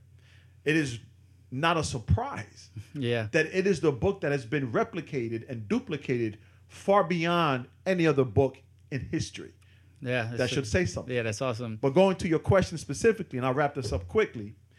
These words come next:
Speaker 1: is what you're referring to, and keep me honest, is Adam and Eve.
Speaker 2: Correct.
Speaker 1: And so in Adam and Eve, uh, everyone is very familiar with the story where they were in the Garden of Eden.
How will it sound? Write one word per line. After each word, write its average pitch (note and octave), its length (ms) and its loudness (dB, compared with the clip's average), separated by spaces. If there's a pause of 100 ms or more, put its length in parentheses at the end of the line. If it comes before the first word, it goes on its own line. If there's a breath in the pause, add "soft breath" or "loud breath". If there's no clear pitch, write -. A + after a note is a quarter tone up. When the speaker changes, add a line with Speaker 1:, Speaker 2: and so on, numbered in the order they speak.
(380 soft breath)
Speaker 1:
is D3+ 400 0
what C3 200 0
you're F3+ 140 4
referring D#3 420 -2
to, C3 300 -8 (580)
and C3+ 100 -8 (100)
keep E3 220 -6
me D#3 80 -4
honest, C3 460 -2 (320 soft breath)
is C3+ 200 0
Adam C#3+ 300 0
and D3 100 -6
Eve. E3+ 340 -6 (340)
Speaker 2:
Correct. C3+ 400 0 (640 soft breath)
Speaker 1:
And D3 160 -4
so D#3 160 0
in C#3 80 -6
Adam D#3+ 340 0
and E3 140 -8
Eve, A3 380 -4 (360 soft breath)
uh, C3 320 0
everyone D#3 380 -2
is B2 80 -6
very C#3+ 240 0
familiar C#3+ 400 -4
with B2+ 180 -4
the B2 80 -8
story D3 560 -2 (360 soft breath)
where B2+ 120 -2
they D3+ 140 -2
were D3+ 120 2
in C3+ 60 0
the B2+ 80 0
Garden C#3 380 2
of C#3 140 -6
Eden. G#3 340 -4